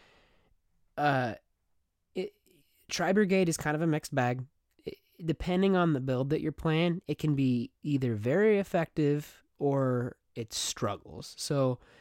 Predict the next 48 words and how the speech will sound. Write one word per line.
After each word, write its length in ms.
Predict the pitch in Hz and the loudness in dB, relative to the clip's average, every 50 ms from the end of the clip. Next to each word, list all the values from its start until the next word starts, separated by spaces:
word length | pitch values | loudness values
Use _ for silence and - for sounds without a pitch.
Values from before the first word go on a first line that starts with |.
| - - _ _ _ _ - | -20 -20 _ _ _ _ -6
against 380 | 139 139 170 202 240 - - | -2 0 2 2 2 2 0
pure 180 | - - 196 185 | 0 0 0 2
Tri-Brigade, 720 | - - 165 151 143 139 135 131 139 139 135 135 135 131 - - - | 2 0 0 0 2 0 2 2 4 4 4 4 2 -2 -6 -12 -4
they're 140 | - 143 135 | 0 0 0
probably 540 | - - - - - 147 147 143 143 147 135 | 0 -2 -6 -4 2 2 4 4 4 4 4
gonna 200 | 131 131 127 117 | 4 4 2 2
work 240 | 117 117 110 - - | 2 0 -2 -2 -2
around 240 | 113 107 104 113 117 | -4 -4 -2 -2 -4
this 160 | 113 113 - | -4 -6 -6
card. 340 | - - 110 113 120 120 123 - - _ _ _ - | -6 -4 -2 -2 -2 -2 -4 -8 -12 _ _ _ -6
They're 140 | 135 127 117 | -4 -4 -2
gonna 200 | 117 131 127 127 | 0 0 0 2
be 180 | 120 131 131 127 | 2 2 2 2
able 220 | 123 120 123 120 | 2 0 0 0
to 60 | 117 117 | 0 -2
have 320 | 110 - 123 120 120 110 | -4 -4 -4 -4 -4 -2
ways 280 | 113 113 110 113 117 - | -2 -2 -2 -2 -4 -6
to 120 | - 117 87 78 - | -8 -10 -10 -10 -10
out 140 | 104 110 | -10 -8
it 160 | 117 117 - - _ _ | -6 -8 -8 -10 _ _
that 200 | - 120 113 - - | -6 -6 -6 -6 -8
isn't, 380 | - - 131 120 117 120 120 - | -8 -6 -4 -2 -2 -2 -2 -2
like, 200 | 113 110 104 - - - - - - - _ - | -4 -6 -8 -12 -18 -20 -20 -20 -20 -20 _ -2
'cause 120 | - 147 | -2 2
Tri-Brigade 420 | - - 233 240 226 208 185 170 147 | 6 6 6 8 6 4 4 4 4
already 160 | 147 143 139 | 4 4 4
doesn't 200 | 139 135 127 123 | 2 2 0 0
have 140 | 123 131 123 | -2 -4 -4
a 40 | |
problem 320 | 113 - 131 120 117 117 117 | -4 -2 0 0 0 0 0
making 260 | 117 113 110 113 110 | -2 -2 -4 -4 -6
a 40 | 107 | -4
three 140 | - 123 113 | -4 -2 -2
material 380 | 113 110 - 120 113 110 110 | -2 -2 -2 -4 -4 -4 -4
Apollousa 640 | 107 107 113 - 117 110 110 110 - - 127 113 - | -6 -8 -8 -6 -6 -4 -4 -4 -4 -4 -6 -6 -4
ending 260 | - 110 113 117 113 | -4 -4 -4 -2 -2
on 120 | 110 104 104 | -4 -4 -4
a 40 | |
Revolt 500 | 104 104 104 104 101 107 104 104 110 113 - | -6 -6 -6 -8 -8 -8 -6 -6 -8 -8 -8
and 80 | - 110 | -10 -10
having, 260 | - - 107 110 110 | -10 -8 -8 -6 -6
like, 160 | 113 110 - | -6 -6 -6
a 40 | 110 | -6
Rugal 420 | 104 110 113 113 110 113 104 - | -6 -4 -4 -4 -4 -6 -8 -8
set 260 | - - - 117 - - | -8 -8 -8 -8 -8 -8
in 100 | - - | -12 -16
the 80 | - | -16
corner, 420 | - - - - - - - - | -14 -12 -12 -12 -12 -12 -14 -16